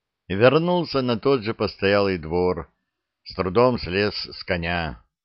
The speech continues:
Рукав тулупа уже набух от крови, и рука болела. Мальчишка-слуга, принимавший лошадь, сильно удивился. «Барин, а ты же уезжал на этой вот заводной,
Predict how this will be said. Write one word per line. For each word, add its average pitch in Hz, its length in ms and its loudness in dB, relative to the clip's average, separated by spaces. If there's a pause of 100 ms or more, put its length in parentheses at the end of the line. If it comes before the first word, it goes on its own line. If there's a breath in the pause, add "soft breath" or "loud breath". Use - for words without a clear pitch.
(360)
Рукав 101 440 4
тулупа 104 420 -2
уже 98 280 0
набух 95 360 0
от 90 140 -2
крови, 98 560 -2 (260 soft breath)
и 110 100 4
рука 98 500 2
болела. 65 580 -4 (880)
Мальчишка-слуга, 95 1160 0
принимавший 104 640 0
лошадь, 107 580 -4 (360)
сильно 85 380 -2
удивился. 107 760 -2 (640)
«Барин, 95 460 2 (360)
а 160 120 -2
ты 165 160 0
же 151 100 0
уезжал 156 680 2
на 151 220 2
этой 87 300 2
вот 92 240 -2
заводной, 120 760 -2